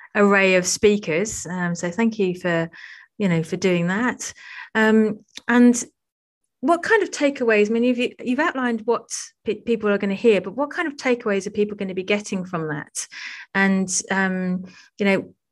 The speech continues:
where would, where would people be able to find further information about the courses and, and the offering that you have afterwards?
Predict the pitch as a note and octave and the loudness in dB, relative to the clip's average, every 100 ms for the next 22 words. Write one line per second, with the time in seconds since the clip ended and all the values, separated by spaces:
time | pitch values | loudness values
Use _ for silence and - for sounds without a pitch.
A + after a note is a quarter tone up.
0 | _ _ - B3 C4+ A3 A#3+ A#3+ B3+ C4 | _ _ 2 6 6 4 0 0 2 4
1 | C4 B3+ A3 G#3 G#3+ G#3 G#3 G3+ - G3+ | 2 -2 -6 0 2 2 0 -8 -4 -4
2 | G3+ G#3+ G3 F#3 F#3+ F#3 F#3+ F#3 F#3 - | -2 -2 -2 -4 -10 -8 -6 -4 -4 -6
3 | F3+ F3+ F3+ - - F#3+ F#3 F#3 F3 F3 | -4 0 0 -2 0 0 0 -2 -2 -4
4 | F3 F3+ F3+ F3+ F3+ F3 E3+ D3 F3+ F3 | -4 -4 0 -2 -2 -6 -4 -4 -4 -2
5 | F3 F3 F3 - - - - - | -2 -4 -6 -10 -12 -12 -10 -10